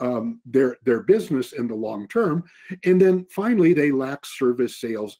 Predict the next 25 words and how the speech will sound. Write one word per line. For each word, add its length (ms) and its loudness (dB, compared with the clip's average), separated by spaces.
expertise 840 -12
and 180 -12
incentives. 720 -8
And 120 0
this 200 2
last 340 0
one 140 4
is 120 0
really 300 2
important. 480 -2
We've 220 0
seen 180 -2
this 180 -2
in 160 -6
company 600 -2
after 340 -8
company 680 -8
after 560 -16
company, 720 -12
companies 280 2
may, 120 2
may 180 -6
have 120 -4
a 60 -4
sales 480 -4